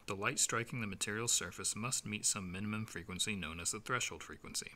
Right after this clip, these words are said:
And if the light does not meet this frequency, then no matter how strong the intensity of the light, no electrons will be emitted. Likewise, if the light does meet the threshold frequency, then no matter how weak its intensity, electrons will be emitted.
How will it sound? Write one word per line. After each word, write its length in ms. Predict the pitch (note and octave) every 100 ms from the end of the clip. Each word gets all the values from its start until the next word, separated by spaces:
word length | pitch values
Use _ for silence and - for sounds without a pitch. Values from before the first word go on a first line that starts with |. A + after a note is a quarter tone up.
| - - - -
And 140 | A2+ F#2+
if 100 | -
the 100 | G2+
light 280 | G2+ G#2+ G2
does 120 | F#2+
not 240 | G2+ B2
meet 200 | G2+ E2+
this 160 | E2 -
frequency, 520 | E2 - - - A2
then 160 | G2+ F#2+
no 120 | F#2+
matter 260 | F#2+ F2+
how 320 | F2 - A#2+ C3+
strong 420 | - A#2 A2 B2
the 80 | A2+
intensity 460 | G2+ G#2 G2 A#2+
of 80 | A#2+
the 80 | A#2
light, 300 | C3+ - -
no 300 | G2+ F#2+ F#2
electrons 480 | F#2+ G2 - F#2 F#2+
will 80 | G2
be 160 | F2+
emitted. 400 | F2+ A#2 C3 - - - - - - - -
Likewise, 640 | G#2 C3 D3+ G2 G2 - -
if 180 | A#2 -
the 120 | G#2
light 400 | G2+ F#2+ G2 F#2
does 280 | G#2 F#3 G#2+
meet 200 | F#2+ -
the 60 |
threshold 380 | - F2 - E2+
frequency, 520 | - F2+ F#2+ - A2
then 140 | G#2+ G2+
no 140 | G2
matter 280 | G2 G2+ G2
how 120 | G#2+
weak 300 | G2 C3+ F#3
its 160 | - -
intensity, 540 | F#2 F#2+ F#2+ - A2
electrons 480 | - G2 - A#2+ A#2+
will 180 | C#3 F#2+
be 140 | F#2
emitted. 440 | E2+ C#2 D2 -